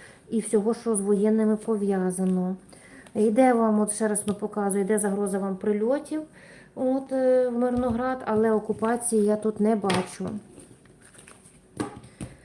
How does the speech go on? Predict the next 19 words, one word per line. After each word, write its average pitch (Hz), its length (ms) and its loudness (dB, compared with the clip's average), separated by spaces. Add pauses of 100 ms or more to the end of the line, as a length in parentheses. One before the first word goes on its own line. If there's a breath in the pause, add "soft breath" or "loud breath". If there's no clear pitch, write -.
(1400 loud breath)
Що 285 280 -2
ж, 254 140 -6
я 254 60 -2
бажаю 254 380 0
вам 240 120 0
лише 240 320 -2
мирних 233 440 0
новин, 240 480 0
бажаю 226 380 -2
вам 220 160 -2
лише 220 340 -4
позитивних 247 760 -2
новин. 233 420 -2
Нехай 220 280 -4
негативні 214 600 -2
розклади 214 460 -6
мої 202 240 -2
не 247 180 0
здійснюються, 240 840 -6